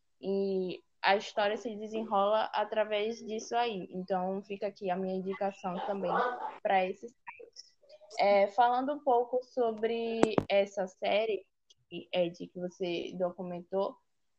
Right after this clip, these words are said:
é, nós precisamos falar também sobre o fato de que muitas vezes, é, quando as substâncias químicas, é, estão agindo no corpo de uma mulher,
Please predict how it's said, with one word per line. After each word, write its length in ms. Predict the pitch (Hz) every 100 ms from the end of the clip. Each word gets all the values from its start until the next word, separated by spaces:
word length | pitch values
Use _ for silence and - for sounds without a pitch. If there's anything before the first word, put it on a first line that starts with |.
| _ -
é, 300 | 190 185 185
nós 260 | 202 220
precisamos 560 | 233 233 226 220 214 220
falar 240 | 226 202
também 280 | 202 214 202
sobre 300 | 214 214 220
o 60 | 220
fato 380 | 226 196 196 208
de 140 | 202
que 120 | -
muitas 500 | 214 220 254 240 226
vezes, 580 | 202 196 208 208 196 -
é, 300 | - 185 180
quando 500 | - 196 190 196 190 -
as 220 | 185 190
substâncias 640 | 196 196 - 185 190 190 _
químicas, 760 | 196 180 175 175 175 175 - -
é, 520 | 185 175 175 185 190 - _ _ _ _
estão 1120 | - 202 208 208 220 226 226 220 214 202 185 -
agindo 640 | 190 196 196 190 185 180 180
no 160 | 180
corpo 500 | - 185 190 - 180
de 140 | 175 180
uma 200 | 175 175
mulher, 480 | 175 170 175 180